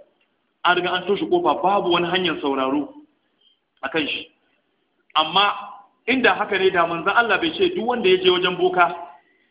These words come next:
kuma ya gaskata shi akan abin da ya faɗa,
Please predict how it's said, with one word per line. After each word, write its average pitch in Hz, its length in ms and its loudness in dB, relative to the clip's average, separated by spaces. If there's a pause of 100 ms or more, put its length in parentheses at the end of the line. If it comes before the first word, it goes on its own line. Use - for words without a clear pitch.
(360)
kuma 208 180 2
ya 214 120 4
gaskata 208 540 2
shi 220 60 -2
akan 185 280 0
abin 185 220 -2
da 175 60 4
ya 180 80 8
faɗa, 156 460 0